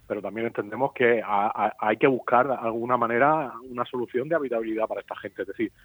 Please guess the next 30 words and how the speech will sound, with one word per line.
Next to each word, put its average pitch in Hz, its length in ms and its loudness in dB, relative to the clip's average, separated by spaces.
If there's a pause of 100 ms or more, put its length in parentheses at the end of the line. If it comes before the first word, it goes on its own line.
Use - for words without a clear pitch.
(320)
necesitamos 123 480 2
mejorar 120 360 2
los 107 140 -4
servicios 107 360 -6
sociales, 135 420 2
necesitamos 135 560 0
encontrar 120 480 0
soluciones 120 320 -6
de 117 60 -2
habitabilidad, 110 560 0
necesitamos 120 520 -2
mejorar 123 540 4 (480)
todas 131 320 4
esas 135 160 -4
cuestiones, 160 560 -4 (320)
porque, 117 460 -2
eh, 120 240 -4
está 135 320 2
bien 156 200 0
que 151 120 -2
se 135 100 -4
produzca 123 320 -2
este - 240 -4
desalojo 135 420 2
que 156 100 -2
era 127 100 2
demandado 120 340 2
por 123 120 -2
los 110 120 -4
vecinos, 139 300 -6